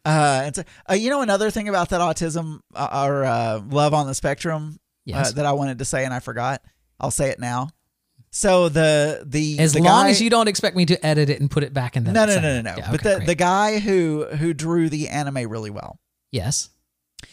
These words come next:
Speaker 1: They're interviewing, eh, they're interviewing him, and there's one point at which he goes, "Okay, um, that was enough," and, like,
Speaker 2: Yes.
Speaker 1: telling them that they need to end the interview. He, he's like, "Okay, now I'm gonna go draw."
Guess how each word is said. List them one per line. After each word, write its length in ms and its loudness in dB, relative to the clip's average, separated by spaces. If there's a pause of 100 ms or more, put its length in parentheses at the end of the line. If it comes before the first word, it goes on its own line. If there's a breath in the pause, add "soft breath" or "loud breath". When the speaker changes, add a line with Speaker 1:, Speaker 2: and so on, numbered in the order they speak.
(360 soft breath)
Speaker 1:
They're 180 0
interviewing, 680 0 (160)
eh, 200 -6
they're 260 0
interviewing 880 -2
him, 540 0 (1080)
and 220 0
there's 220 2
one 220 0
point 280 -2
at 80 -6
which 200 -4
he 120 -6
goes, 440 2 (300 loud breath)
"Okay, 340 2
um, 300 0
that 160 0
was 120 -2
enough," 460 -2 (960)
and, 120 2
like, 180 2
Speaker 2:
Yes. 80 0
Speaker 1:
telling 260 2
them 200 0
that 120 -2
they 120 2
need 180 -4
to 140 -2
end 300 0
the 200 0
interview. 440 -2
He, 260 0
he's 160 -4
like, 140 -2
"Okay, 240 -4
now 180 -4
I'm 120 -6
gonna 140 -6
go 120 0
draw." 380 -4